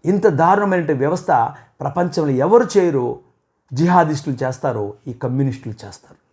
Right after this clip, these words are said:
ఈ విధంగా చేసి ఆ తల్లి పిచ్చిదైపోయి చనిపోవడం జరిగింది. తర్వాత దీనికి ప్రతిఫలం ఏం తెలుసా?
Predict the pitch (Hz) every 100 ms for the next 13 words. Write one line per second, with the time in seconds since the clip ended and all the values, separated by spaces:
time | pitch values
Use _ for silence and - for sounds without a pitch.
0 | _ _ _ _ 135 143 147 160 160 127
1 | 131 117 113 107 - _ _ - 123 123
2 | - 170 202 175 120 117 143 _ _ _
3 | _ _ _ _ _ 180 143 220 190 127
4 | 120 113 - _ _ - 139 135 113 104
5 | 104 - _ _ _ _ _ _ _ _
6 | _ _ _ 160 214 254 247 202 175 190
7 | - 143 165 240 214 208 220 247 233 208
8 | 196 190 143 196 254 -